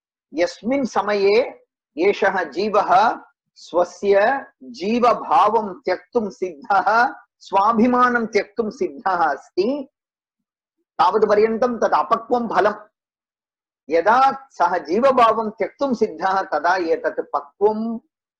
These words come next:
फलमस्ति इति ज्ञात्वा अस्य जीवभावस्य उपरि सः अस्त्रप्रयोगं करोति,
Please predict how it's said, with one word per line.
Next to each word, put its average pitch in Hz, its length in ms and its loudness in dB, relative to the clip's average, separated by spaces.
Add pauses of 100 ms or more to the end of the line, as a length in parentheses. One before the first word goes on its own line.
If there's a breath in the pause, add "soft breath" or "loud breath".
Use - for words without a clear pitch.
(160)
फलमस्ति 220 880 -6 (600)
इति 160 240 -2
ज्ञात्वा 170 920 -2 (420)
अस्य 247 760 0 (100)
जीवभावस्य 185 1000 0
उपरि 160 360 0
सः - 140 -6
अस्त्रप्रयोगं 185 1300 0 (680)
करोति, 160 640 -2